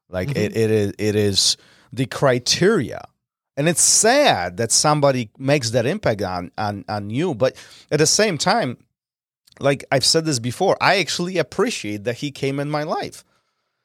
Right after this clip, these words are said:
Speaker 2: Well, you
Speaker 1: In,
Speaker 2: can,
Speaker 1: in that
Speaker 2: yes,
Speaker 1: sense,
Speaker 2: there's
Speaker 1: because
Speaker 2: always a
Speaker 1: that
Speaker 2: silver
Speaker 1: really
Speaker 2: lining,
Speaker 1: built,
Speaker 2: right?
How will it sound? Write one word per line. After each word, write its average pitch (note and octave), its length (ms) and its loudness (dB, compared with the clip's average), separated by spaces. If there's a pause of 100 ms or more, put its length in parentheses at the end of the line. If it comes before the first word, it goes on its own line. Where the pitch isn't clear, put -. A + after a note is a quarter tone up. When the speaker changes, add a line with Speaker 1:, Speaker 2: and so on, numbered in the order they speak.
(200)
Speaker 2:
Well, F3+ 160 2
you F3+ 120 2
Speaker 1:
In, F#3+ 40 2
Speaker 2:
can, G3+ 100 2
Speaker 1:
in F3+ 80 2
that G3 120 6
Speaker 2:
yes, - 160 2
Speaker 1:
sense, B3 320 2
Speaker 2:
there's C#3+ 100 0
Speaker 1:
because C#3 240 2
Speaker 2:
always D#3 140 2
a - 20 6
Speaker 1:
that A#3 120 4
Speaker 2:
silver E3 140 2
Speaker 1:
really G#3+ 260 2
Speaker 2:
lining, F#2+ 180 -6
Speaker 1:
built, D#3+ 360 2
Speaker 2:
right? D3+ 140 -6